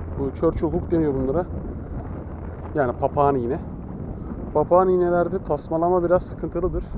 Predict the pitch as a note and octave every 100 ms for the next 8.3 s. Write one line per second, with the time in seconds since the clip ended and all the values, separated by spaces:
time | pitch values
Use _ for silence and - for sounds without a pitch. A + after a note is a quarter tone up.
0 | - C#3+ E3 E3 F3 D#3+ D3 D3+ B2+ D3
1 | C3 B2+ C3+ D3 F#3+ - - C#3 D3+ -
2 | D3 C#3+ E3 C#3+ C#3+ E3 D3 C#3 F3 -
3 | - - B2+ C#3+ D3 D3 B2 - D#3 C#3+
4 | - - E3+ - C3 B2 B2 A#2+ A#2+ A#2
5 | B2 A#2+ A#2+ B2 A#2+ C3+ B2 A#2 - -
6 | - - - - - C3 C#3+ D3 - -
7 | E3+ - D#3 D3+ E3+ - - - - A#2
8 | B2+ C3 C#3